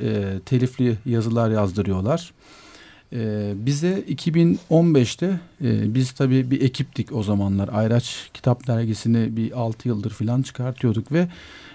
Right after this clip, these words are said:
e, artık çıkartmamaya başlamıştık. Bize ekip olarak, e,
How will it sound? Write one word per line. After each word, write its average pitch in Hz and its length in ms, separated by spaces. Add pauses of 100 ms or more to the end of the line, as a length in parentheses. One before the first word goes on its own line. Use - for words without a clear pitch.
(140)
e, 110 300
artık 131 460
çıkartmamaya 117 640
başlamıştık. 95 760 (560)
Bize 143 200
ekip 156 320
olarak, 151 420 (240)
e, 107 400